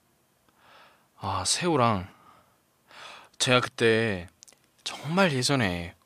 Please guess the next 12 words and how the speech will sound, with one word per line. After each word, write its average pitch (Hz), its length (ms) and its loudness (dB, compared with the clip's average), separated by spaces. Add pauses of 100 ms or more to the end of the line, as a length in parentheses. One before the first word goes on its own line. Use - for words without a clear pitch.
그 - 100 -14
호주를 226 880 -2
갔어서 90 580 -4 (920)
해외 202 200 2
투어 147 280 -2
할 101 100 2
때 - 120 -10
이제 87 180 -6
호주를 214 580 0
갔었는데 95 460 -4
그때 90 460 -4
그 80 460 -8